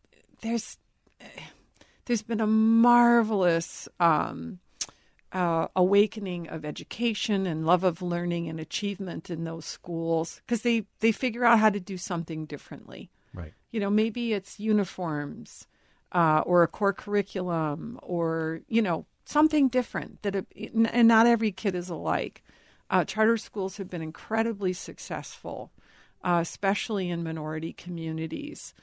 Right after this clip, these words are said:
Speaker 1: uh, in turning our, our young kids into learners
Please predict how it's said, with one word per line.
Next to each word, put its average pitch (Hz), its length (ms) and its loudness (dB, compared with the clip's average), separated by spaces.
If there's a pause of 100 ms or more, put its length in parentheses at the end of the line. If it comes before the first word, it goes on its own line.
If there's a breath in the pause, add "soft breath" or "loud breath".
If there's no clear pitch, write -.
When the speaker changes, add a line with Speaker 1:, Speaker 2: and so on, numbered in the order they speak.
(380 soft breath)
Speaker 1:
uh, 165 260 2
in 180 200 -4
turning 175 680 -8
our, 165 420 2
our 156 180 0
young 175 360 2
kids 165 400 0
into 160 580 -4
learners 175 840 2